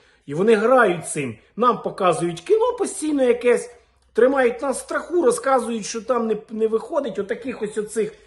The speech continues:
я вам показував, да, закидають нам оцих, от, Пилипчуків, да, які розказують: «Не маніпулюйте там, не лізьте, нічого у вас не вийде». От і все, друзі, отак і живемо. На жаль,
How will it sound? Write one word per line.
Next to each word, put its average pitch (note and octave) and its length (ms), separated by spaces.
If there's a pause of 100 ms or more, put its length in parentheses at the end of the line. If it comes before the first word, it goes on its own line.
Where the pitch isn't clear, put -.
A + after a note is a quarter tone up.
(140)
я G3 80
вам G3+ 140
показував, E3 600
да, A#3+ 160
закидають F#3+ 680
нам E3+ 180
оцих, E3 400 (1600)
от, D#3+ 400
Пилипчуків, B3+ 1080
да, B3 260
які G#3+ 260
розказують: G3+ 640
«Не A3 120
маніпулюйте A#3+ 1080
там, A3 480
не A#3 160
лізьте, A#3+ 1000 (200)
нічого F#3+ 320
у A#3+ 40
вас A3+ 200
не A3+ 140
вийде». G#3+ 760 (720)
От G#3 180
і D4+ 60
все, D#4 300
друзі, G3+ 420
отак G#3 320
і A3 60
живемо. G3 580 (180)
На D3+ 180
жаль, F3+ 320